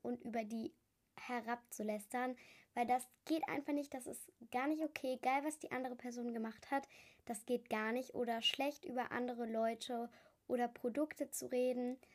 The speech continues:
das solltet ihr einfach nicht machen, das ist nicht der Ort für sowas. Und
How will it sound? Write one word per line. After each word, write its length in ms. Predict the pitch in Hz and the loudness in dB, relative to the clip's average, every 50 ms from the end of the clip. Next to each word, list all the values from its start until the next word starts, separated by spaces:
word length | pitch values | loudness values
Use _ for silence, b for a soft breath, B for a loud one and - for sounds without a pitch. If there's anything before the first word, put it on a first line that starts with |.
| B B B B - | B B B B -14
das 160 | - 233 - | -10 -4 0
solltet 260 | 277 285 311 311 277 | 2 2 2 2 0
ihr 100 | - - | 0 0
einfach 240 | - 269 277 - 294 | 0 0 0 -2 -2
nicht 180 | 269 254 233 | -4 -4 -4
machen, 280 | 254 247 247 240 - 254 | -4 -4 -4 -4 -4 -6
das 160 | 247 247 240 | -6 -6 -6
ist 140 | - - - | -6 -4 -2
nicht 220 | 285 294 285 - | -2 -2 -2 -2
der 120 | - - - - - | -4 -4 -4 -2 0
Ort 240 | - 240 254 262 - | 4 4 4 4 0
für 200 | - - 269 254 | -2 -4 -2 -2
sowas. 580 | 233 240 240 226 226 240 247 254 277 302 - B B B B B B B B B B _ | 0 0 -2 0 0 0 0 0 0 -2 -4 B B B B B B B B B B _
Und 500 | - 254 254 254 254 254 254 254 247 - | 0 4 4 4 4 2 0 -2 -6 -8